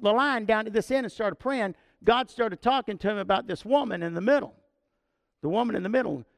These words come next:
the Holy Spirit, he said, "All I knew was something's wrong. Something's wrong with her. Something's wrong with her." So <clears throat> he praying for the sick, and he got down to her, and, um, I'm trying to remember. God help me remember. You know, I,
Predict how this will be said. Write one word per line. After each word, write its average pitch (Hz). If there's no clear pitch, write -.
the 165
Holy 226
Spirit, 202
he 170
said, 175
"All 180
I 262
knew 185
was 165
something's 156
wrong. 240
Something's 185
wrong 170
with 113
her. 123
Something's 139
wrong 185
with 117
her." -
So 220
<clears throat> -
he 196
praying 233
for 277
the 247
sick, 233
and 185
he 175
got 240
down 254
to 160
her, 190
and, 196
um, 165
I'm 190
trying 285
to 285
remember. 190
God 233
help 240
me 202
remember. 185
You 208
know, 190
I, 208